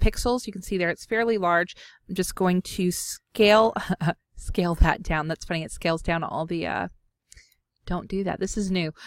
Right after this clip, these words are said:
Um, <laughs> to s-, the size up here. So I'm just gonna scale down the size to kinda get a feel for, um, what I want that to be. Doesn't matter what color currently, 'cause I'm just gonna go ahead and do that and then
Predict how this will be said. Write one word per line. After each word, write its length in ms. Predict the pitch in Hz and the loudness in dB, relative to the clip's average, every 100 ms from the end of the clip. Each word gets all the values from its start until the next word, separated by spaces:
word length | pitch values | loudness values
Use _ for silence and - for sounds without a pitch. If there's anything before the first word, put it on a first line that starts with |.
| - | 4
Um, 340 | 233 240 233 247 | 10 10 10 8
<laughs> 720 | - 269 277 - _ _ - | 4 6 4 4 _ _ 2
to 80 | 240 | 4
s-, 140 | - - | 4 2
the 120 | 226 | 0
size 520 | - 302 254 196 190 | 2 6 8 6 4
up 160 | 202 - | -2 -2
here. 320 | 226 170 165 - - - _ | -2 -2 -2 -12 -20 -20 _
So 140 | - | -4
I'm 60 | 220 | -2
just 160 | 226 | 0
gonna 140 | 220 202 | 0 0
scale 320 | - 208 214 | 2 4 4
down 200 | 220 208 | 4 2
the 80 | 202 | 0
size 420 | - 170 170 - | 2 4 2 0
to 80 | - | -8
kinda 220 | 185 180 | -4 -2
get 100 | 175 | -4
a 40 | |
feel 320 | - 175 170 | -4 -2 -2
for, 420 | 165 - 175 170 165 - - - | -4 -6 -2 -2 -4 -14 -20 -6
um, 340 | 185 160 - - - _ - 175 - | -2 -2 -4 -16 -20 _ -16 -6 2
what 120 | 202 | 4
I 80 | 202 | 4
want 200 | 190 196 | 2 0
that 140 | - | -4
to 100 | - | -4
be. 320 | 226 220 226 - | -4 -4 -6 -2
Doesn't 240 | 220 247 | 0 2
matter 220 | 214 208 | 4 4
what 180 | 190 175 | 4 2
color 360 | - 254 226 220 | 0 2 2 0
currently, 380 | - 190 196 208 | -2 -6 -6 -8
'cause 100 | - | -6
I'm 100 | 202 | -6
just 160 | 247 | -4
gonna 160 | - 233 | -4 2
go 100 | 208 | 2
ahead 240 | 202 196 | 4 2
and 100 | 175 | 0
do 140 | 175 214 | 0 4
that 240 | 220 214 | 4 4
and 140 | 185 185 | 2 2
then 240 | 175 | 2